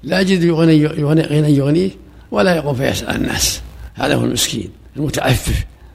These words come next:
الذي لا يسأل الناس ولا يتعرض للناس، هو الجدير بأن يواسى ويحسن إليه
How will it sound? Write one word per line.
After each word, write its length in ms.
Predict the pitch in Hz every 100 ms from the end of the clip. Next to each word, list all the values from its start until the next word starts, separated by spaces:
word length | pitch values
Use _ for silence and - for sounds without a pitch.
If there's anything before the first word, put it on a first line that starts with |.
| - 107
الذي 140 | 123
لا 120 | 151
يسأل 280 | 147 135 143
الناس 460 | 131 151 160 - -
ولا 320 | 143 143 135 - - -
يتعرض 420 | 120 127 135 127
للناس، 500 | 120 131 131 - - - - - - - - -
هو 140 | 135 180
الجدير 380 | 175 156 165
بأن 260 | 143 139 139
يواسى 380 | 143 151 113 131
ويحسن 460 | 139 135 - 131
إليه 360 | 135 113 131